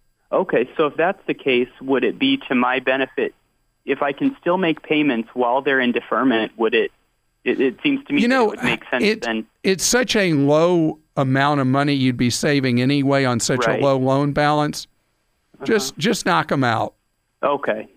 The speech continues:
Speaker 1: just take it out of deferment and pay
Speaker 2: Yeah,
Speaker 1: it
Speaker 2: think about it.
Speaker 1: agreed.
Speaker 2: You're gonna finish school. You're gonna have this new profession.
Speaker 1: Right.
Speaker 2: Your earning power is gonna steadily rise. It's gonna be
Speaker 1: Correct.
Speaker 2: great not having that debt overhang.
Speaker 1: Absolutely.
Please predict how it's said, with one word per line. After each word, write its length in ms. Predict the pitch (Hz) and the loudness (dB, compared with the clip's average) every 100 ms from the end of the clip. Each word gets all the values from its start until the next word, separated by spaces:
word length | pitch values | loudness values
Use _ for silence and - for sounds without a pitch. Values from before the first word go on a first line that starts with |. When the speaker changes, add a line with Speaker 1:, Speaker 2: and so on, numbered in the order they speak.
| _ | _
Speaker 1:
just 180 | 120 - | -8 -4
take 200 | 131 120 | -2 0
it 80 | 131 | 0
out 100 | 123 | 0
of 100 | 120 | -2
deferment 480 | 123 123 120 117 | -4 -2 0 -2
and 140 | - 110 | -4 -2
pay 80 | 220 | 0
Speaker 2:
Yeah, 60 | |
Speaker 1:
it 80 | 190 | 0
Speaker 2:
think 160 | 247 233 | 0 0
about 220 | 180 143 | 0 2
it. 0 | |
Speaker 1:
agreed. 100 | 139 | 2
Speaker 2:
You're 100 | 175 | 2
gonna 140 | 175 | 2
finish 440 | 143 - 220 247 - | 0 -2 0 0 0
school. 380 | - 180 165 160 | 0 2 2 2
You're 140 | 135 | 2
gonna 220 | 143 139 | 0 0
have 300 | 127 165 160 | 2 0 0
this 280 | 165 147 - | 0 0 0
new 220 | 147 170 | 0 0
profession. 800 | - 175 180 147 127 - 131 135 - _ _ _ | -2 -2 0 0 0 0 -2 -2 -8 _ _ _
Speaker 1:
Right. 160 | - 120 | -2 2
Speaker 2:
Your 340 | 143 131 131 - | 2 2 -2 0
earning 480 | 170 202 196 160 143 | 0 2 2 0 0
power 440 | 165 156 139 131 | 0 2 2 2
is 160 | 127 - | 0 -2
gonna 240 | 165 131 | -2 -2
steadily 500 | 117 - 160 156 147 | -2 0 0 2 0
rise. 640 | 117 131 147 131 117 131 - _ _ _ _ _ _ | 2 2 2 2 0 -4 -10 _ _ _ _ _ _
It's 120 | - 147 | -4 0
gonna 120 | 190 | 0
be 80 | 170 | -2
Speaker 1:
Correct. 140 | 120 | -2
Speaker 2:
great 360 | 135 160 202 208 | 0 2 0 0
not 240 | 139 139 | 0 0
having 320 | 127 147 135 | 0 2 2
that 200 | 135 127 | 2 0
debt 220 | 156 139 135 | 0 2 2
overhang. 640 | 143 139 113 113 92 - _ _ _ _ _ _ - 320 | 0 0 -2 -2 -4 -10 _ _ _ _ _ _ -12 -4
Speaker 1:
Absolutely. 760 | - - - 117 110 - 107 | -4 -4 -2 0 0 2 0